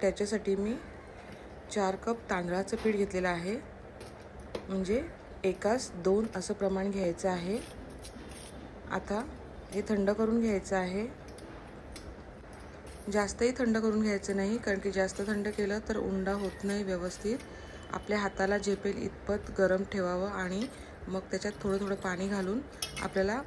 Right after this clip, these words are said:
उंडा करून घ्यायचा आहे. अशा पद्धतीने पिठाचा गोळा करून घ्यायचा आहे. सर्व पीठ एकत्र करून घ्यायचं आहे. मध्ये मध्ये आपल्याला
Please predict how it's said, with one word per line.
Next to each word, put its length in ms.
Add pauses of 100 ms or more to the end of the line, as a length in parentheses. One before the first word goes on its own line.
(100)
उंडा 280
करून 280
घ्यायचा 380
आहे. 300 (800)
अशा 240
पद्धतीने 840 (1600)
पिठाचा 480
गोळा 320
करून 300
घ्यायचा 380
आहे. 320 (600)
सर्व 260
पीठ 340
एकत्र 400
करून 300
घ्यायचं 360
आहे. 300 (1300)
मध्ये 260
मध्ये 240
आपल्याला 420